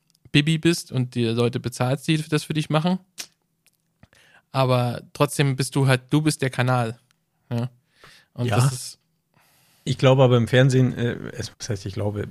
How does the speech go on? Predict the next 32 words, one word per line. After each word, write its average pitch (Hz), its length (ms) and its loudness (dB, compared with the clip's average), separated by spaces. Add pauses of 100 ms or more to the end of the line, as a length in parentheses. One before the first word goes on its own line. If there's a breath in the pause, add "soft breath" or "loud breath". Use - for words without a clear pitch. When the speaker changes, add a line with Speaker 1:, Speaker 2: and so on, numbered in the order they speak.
(440 loud breath)
Speaker 2:
im 107 80 -4
Fernsehen 117 320 2
teilt 110 240 0
sich - 140 -4
das 120 180 -2
halt 104 140 0
auch 98 180 -6
auf 98 80 -6
viel 107 160 -4
mehr 101 140 0
Schultern 101 400 -2
auf. - 340 -8
Es 131 160 -4
Speaker 1:
Ja, 135 140 2
Speaker 2:
sind 120 80 -6
Speaker 1:
genau. 139 260 0
Speaker 2:
ja 101 80 2
auch 92 140 -4
trotzdem 120 360 0
Speaker 1:
Ja. - 40 -6
Speaker 2:
unfassbar - 480 -4
viele 101 240 -6
Menschen, 101 400 -4
die, 95 320 -4
die, 92 340 -4
die 92 240 -8
dann 90 220 -4
halt 95 180 -4
an 92 160 -6
dem 90 220 -6
Content 98 480 -8
arbeiten. 92 420 -6